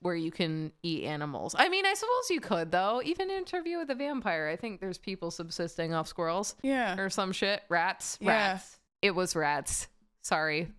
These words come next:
Speaker 1: fandom. I'm sure there's a serious community <laughs> behind
Speaker 2: Oh,
Speaker 1: that
Speaker 2: for sure.
Speaker 1: movie. <laughs>
Speaker 2: Yeah.
Speaker 1: So,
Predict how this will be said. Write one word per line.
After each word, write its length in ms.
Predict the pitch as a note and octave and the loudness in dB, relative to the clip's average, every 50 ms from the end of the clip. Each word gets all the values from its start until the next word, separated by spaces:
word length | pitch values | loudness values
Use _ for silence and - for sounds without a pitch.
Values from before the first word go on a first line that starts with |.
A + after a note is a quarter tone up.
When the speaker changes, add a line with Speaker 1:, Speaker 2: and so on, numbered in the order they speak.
| - _ _ _ - | -20 _ _ _ -2
Speaker 1:
fandom. 440 | F#3+ D#3+ D#3+ D#3+ D#3+ E3 E3+ F3+ - - - - - _ _ _ - - - - - | 0 0 0 0 0 -2 -2 -2 -6 -8 -20 -20 -20 _ _ _ -8 -6 -4 2 6
I'm 160 | - C4 B3 B3 | 6 6 6 6
sure 220 | - - B3 A#3 | 0 0 -2 0
there's 180 | A#3 A#3+ B3+ A#3 | 0 0 0 0
a 80 | A3 G3+ | 0 0
serious 640 | - - - F#3+ F3 E3+ E3 D#3+ D#3+ E3 D#3+ - - | 0 -2 -2 -2 -2 -2 0 0 0 -2 -2 -6 -8
community 640 | - - B3 F3+ E3 D#3+ D#3+ D#3+ E3 E3+ E3+ E3 | -4 -2 -2 0 0 -2 -4 -4 -2 -2 0 2
<laughs> 20 | E3 | 4
behind 200 | C4 - - - B3+ A#3 A#3 | 4 4 6 8 8 8 8
Speaker 2:
Oh, 20 | C4+ | 8
Speaker 1:
that 180 | A#3+ A3 A3+ A3+ | 6 6 6 8
Speaker 2:
for 80 | B3+ | 6
sure. 180 | B3 A#3 G#3 F#3+ | 6 8 8 8
Speaker 1:
movie. 220 | - E3 - - - | 8 6 6 6 4
<laughs> 60 | - | 4
Speaker 2:
Yeah. 320 | - G3 F3+ - E3+ - F#3 - - - - | 6 6 6 4 4 2 -2 -6 -10 -14 -12
Speaker 1:
So, 220 | - - B3 C4+ | -8 -8 -8 -8